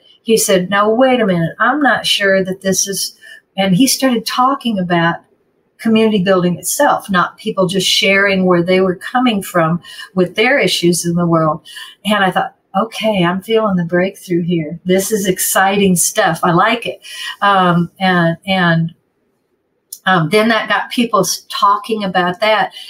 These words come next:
And then, and then it got, and it got, uh, I thought it was, I thought there were people who were not following the rabbi's gift, who were not treating each other as, as sacred beings and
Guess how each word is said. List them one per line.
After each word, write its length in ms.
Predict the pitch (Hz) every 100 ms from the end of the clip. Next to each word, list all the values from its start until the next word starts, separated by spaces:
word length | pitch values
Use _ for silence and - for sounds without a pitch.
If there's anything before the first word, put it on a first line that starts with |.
| -
And 100 | 180
then, 200 | 190 196
and 160 | 196 226
then 220 | 320 349
it 80 | 247
got, 220 | 185 247 -
and 180 | 208 226
it 140 | 226
got, 260 | - 185 - _ _ _ _ -
uh, 360 | 196 180 165 175 _ _ _ _ _ _ _ _ _
I 140 | 196 247
thought 180 | 285
it 80 | 285
was, 260 | 247 - - _
I 160 | 202 233
thought 220 | 247 247
there 100 | 233
were 120 | 214
people 400 | - 208 208 208
who 160 | 190 196
were 360 | 185 175 180 - _ _ _ _ -
not 400 | 190 190 214 -
following 680 | - 208 196 196 190 180 180
the 120 | 165
rabbi's 540 | 175 175 175 175 180 -
gift, 600 | 190 170 - - - - _ _ _ _
who 100 | 214 190
were 140 | 175
not 280 | 170 170 -
treating 380 | - 240 254 240
each 220 | 233 -
other 340 | 220 208 208 190
as, 400 | 190 - - -
as 680 | 190 180 - 180 175 180 - _ _ _ _
sacred 500 | - 190 185 208 190
beings 560 | 240 233 185 196 190 -
and 240 | 208 190